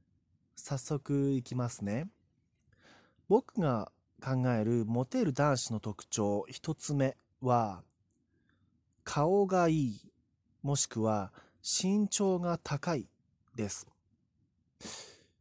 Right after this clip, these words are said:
僕は、大学の時に、顔が、まあ、同性の僕から見ても、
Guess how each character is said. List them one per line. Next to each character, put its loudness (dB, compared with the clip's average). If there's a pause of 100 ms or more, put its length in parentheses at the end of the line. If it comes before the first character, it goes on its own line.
(140)
僕 -2
は、 -2 (1400)
大 4
学 2
の 2
時 -2
に、 0 (1800)
顔 2
が、 4 (1300)
ま -4
あ、 -4 (1120)
同 8
性 4
の 2
僕 -2
か 4
ら 2
見 0
て 4
も、 2